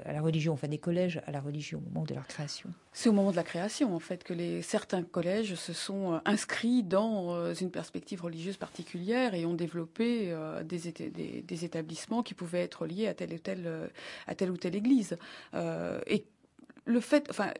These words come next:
Speaker 2: certains ont mis beaucoup de temps à s'en dégager, euh,
Speaker 1: Mais et
Speaker 2: faut attendre
Speaker 1: d'autres, euh, ne
Speaker 2: pratiquement
Speaker 1: s'en sont
Speaker 2: les
Speaker 1: pas
Speaker 2: années
Speaker 1: dégagés
Speaker 2: soixante,
Speaker 1: et le
Speaker 2: hein.
Speaker 1: revendiquent clairement. Il y a des universités
Speaker 2: Encore aujourd'hui,
Speaker 1: juives, il y a
Speaker 2: oui,
Speaker 1: une
Speaker 2: oui, oui.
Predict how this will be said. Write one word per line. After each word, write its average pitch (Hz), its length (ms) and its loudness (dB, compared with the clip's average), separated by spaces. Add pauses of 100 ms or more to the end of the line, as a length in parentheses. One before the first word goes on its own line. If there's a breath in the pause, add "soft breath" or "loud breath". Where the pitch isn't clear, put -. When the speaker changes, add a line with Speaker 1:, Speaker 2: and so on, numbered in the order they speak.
(100)
Speaker 2:
certains 262 360 4
ont 302 60 12
mis 214 100 10
beaucoup 196 220 2
de - 40 -12
temps 320 220 2
à 180 100 -2
s'en 190 160 -6
dégager, 190 540 0
euh, 180 240 0
Speaker 1:
Mais 190 180 6
et 202 160 4
Speaker 2:
faut 220 60 12
attendre 220 240 10
Speaker 1:
d'autres, 185 140 4
euh, - 20 4
ne 165 60 4
Speaker 2:
pratiquement 175 360 4
Speaker 1:
s'en 226 60 6
sont 226 80 6
Speaker 2:
les 196 80 4
Speaker 1:
pas 202 60 6
Speaker 2:
années 185 140 8
Speaker 1:
dégagés 208 280 6
Speaker 2:
soixante, 240 200 6
Speaker 1:
et 180 80 4
le 165 60 6
Speaker 2:
hein. 170 60 6
Speaker 1:
revendiquent 175 460 2
clairement. 220 580 -2
Il 156 80 -4
y - 20 2
a 147 60 2
des 165 80 -2
universités 160 420 0
Speaker 2:
Encore - 180 8
aujourd'hui, 226 280 8
Speaker 1:
juives, 240 140 8
il 196 40 10
y - 20 10
a 175 60 8
Speaker 2:
oui, 180 60 8
Speaker 1:
une 165 60 4
Speaker 2:
oui, 160 80 2
oui. 156 40 2